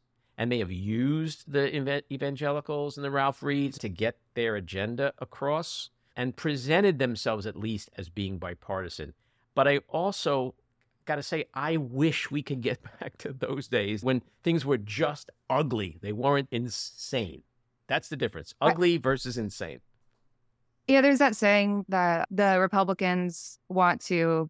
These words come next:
Speaker 2: bring, like, the death of society and the Democrats wanna be the managers of it.
Speaker 1: Right.
Speaker 2: Like, they wanna organize it. They wanna be nice. And a lot of people are talking about how outspoken Gen Z is, and we're, like, not being given a seat at the table because we don't have anything to lose.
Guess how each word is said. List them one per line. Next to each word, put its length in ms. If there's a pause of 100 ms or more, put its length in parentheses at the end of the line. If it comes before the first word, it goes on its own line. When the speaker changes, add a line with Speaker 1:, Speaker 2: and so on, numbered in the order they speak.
Speaker 2:
bring, 220
like, 200
the 120
death 220
of 100
society 520
and 80
the 40
Democrats 500
wanna 200
be 80
the 100
managers 480
of 140
it. 200 (260)
Speaker 1:
Right. 180 (100)
Speaker 2:
Like, 160
they 120
wanna 200
organize 460
it. 120
They 120
wanna 180
be 100
nice. 320 (240)
And 340 (1120)
a 60
lot 140
of 60
people 200
are 40
talking 260
about 140
how 200
outspoken 520
Gen 220
Z 160
is, 140
and 60
we're, 80
like, 160
not 200
being 200
given 200
a 60
seat 220
at 60
the 80
table 440 (180)
because 220
we 120
don't 200
have 300
anything 380
to 140
lose. 720